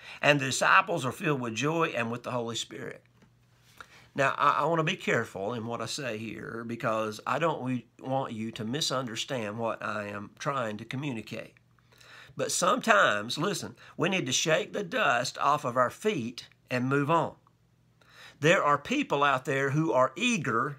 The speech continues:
to hear the gospel, just like the Gentiles in, in this passage I just read to you. So we need to go out there and find them. For instance, maybe you have a friend or a loved one that you've been trying to reach for years. I'm not saying that you should abandon your friend or give up on your loved one.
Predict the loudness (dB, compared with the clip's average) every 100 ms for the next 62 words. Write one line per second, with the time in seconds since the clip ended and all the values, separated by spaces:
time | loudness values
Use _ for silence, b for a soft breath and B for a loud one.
0 | -6 -4 -2 -2 0 2 4 2 -2 -2
1 | 0 2 2 2 0 -2 -2 0 2 2
2 | -2 -4 -4 -4 -4 -2 -2 -2 -2 -2
3 | -2 -4 -4 -6 -10 -12 -14 -16 B B
4 | 2 2 2 0 -2 2 4 4 2 -2
5 | -2 -2 -2 -2 -6 -12 _ _ B B
6 | 2 4 4 2 4 6 6 4 4 6
7 | 4 2 0 0 2 2 2 2 2 2
8 | 4 4 4 0 0 0 -2 -4 -4 -4
9 | -2 0 0 -2 -4 -4 -4 -4 -8 -8
10 | -8 -6 -2 0 0 -2 -8 _ _ B
11 | B B 6 6 6 4 4 4 4 2
12 | 2 0 0 -2 -2 -2 0 2 0 0
13 | -2 -2 -4 -4 -4 -4 -4 -2 0 0
14 | 0 -4 -4 -4 -2 -4 -6 -14 -18